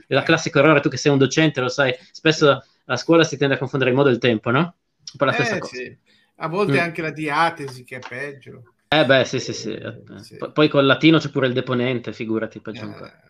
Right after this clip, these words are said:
Speaker 2: mamma
Speaker 1: Ah, ah.
Speaker 2: mia. Mamma mia. E quindi che, le, le, mm, che caratteristiche hanno? Non tanto le onde medie in sé, perché sono onde, eh, ma le stazioni che,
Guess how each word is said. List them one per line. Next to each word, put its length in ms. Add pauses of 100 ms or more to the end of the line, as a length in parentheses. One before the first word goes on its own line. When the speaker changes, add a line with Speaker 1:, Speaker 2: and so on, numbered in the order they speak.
(120)
Speaker 2:
mamma 380
Speaker 1:
Ah, 60
ah. 60
Speaker 2:
mia. 80 (500)
Mamma 360
mia. 160 (440)
E 160
quindi 260
che, 400
le, 220
le, 420
mm, 240 (260)
che 120
caratteristiche 720
hanno? 440 (520)
Non 380
tanto 440
le 140
onde 300
medie 320
in 100
sé, 200
perché 240
sono 260
onde, 460 (360)
eh, 460 (720)
ma 420 (380)
le 220
stazioni 960
che, 440